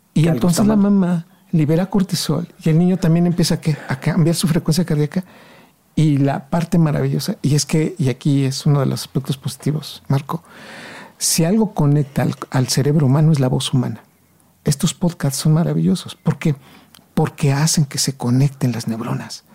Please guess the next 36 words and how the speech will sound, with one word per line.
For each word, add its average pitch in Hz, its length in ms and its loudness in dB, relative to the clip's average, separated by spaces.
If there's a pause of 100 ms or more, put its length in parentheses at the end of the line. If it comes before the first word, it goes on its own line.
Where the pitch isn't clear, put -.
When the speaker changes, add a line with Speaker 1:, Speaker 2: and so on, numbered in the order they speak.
(560)
Speaker 1:
Hablarle 165 560 2
a 156 40 2
una 175 200 2
persona 135 480 -2 (240)
y 135 80 -2
decirle 160 340 2
por 151 160 -4
su - 140 -4
nombre 151 220 2
conecta 143 400 -2
neuronas. 156 420 -2
Cuando 139 340 0
el 135 80 0
bebé 139 240 2
nace - 420 0 (340)
y - 80 -4
su - 180 -2
mamá 143 240 2
voltea 147 340 0
y 143 80 2
le 131 160 2
habla, 143 360 -2 (760)
el 139 140 2
niño 175 340 2 (140)
automáticamente 165 1080 2
reconoce. 170 600 2
Speaker 2:
Reconoce. 127 760 0
Speaker 1:
Ojitos, 185 520 0
porque - 240 -4
es 156 40 2
lo 147 120 -2
primero 156 280 2
que - 60 -12
empieza 139 260 -2
a 131 40 -4
ver, 147 200 -8